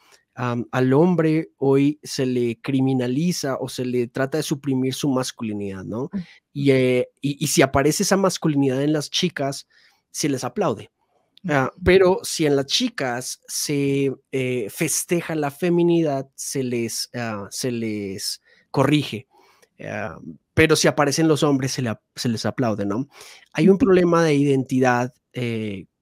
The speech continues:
Speaker 1: complejo y un problema de identidad que,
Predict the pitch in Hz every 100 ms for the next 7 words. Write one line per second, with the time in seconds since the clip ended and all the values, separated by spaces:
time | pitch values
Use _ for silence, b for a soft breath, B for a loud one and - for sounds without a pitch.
0 | _ _ 190 196 247 269 - - B B
1 | B B 156 151 160 180 180 185 185 185
2 | 170 156 143 135 135 - - 156 151